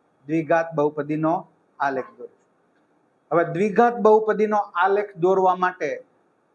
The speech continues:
પાંચ, છ, સાત જેટલા બિંદુઓ લેવા પડશે, કારણ કે એનો આલેખ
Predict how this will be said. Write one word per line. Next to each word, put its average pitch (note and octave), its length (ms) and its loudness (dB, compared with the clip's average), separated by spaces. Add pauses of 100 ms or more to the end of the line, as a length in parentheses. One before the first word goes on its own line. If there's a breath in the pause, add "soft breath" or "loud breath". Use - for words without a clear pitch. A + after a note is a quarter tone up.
(1120)
પાંચ, F3+ 240 0 (180)
છ, - 40 -14 (300)
સાત F3 240 0 (160)
જેટલા E3 480 0
બિંદુઓ D#3 460 0
લેવા C#3 400 -2
પડશે, C#3 280 -10 (680)
કારણ E3 340 0
કે E3 160 -2
એનો E3+ 140 -2 (120)
આલેખ E3 240 -2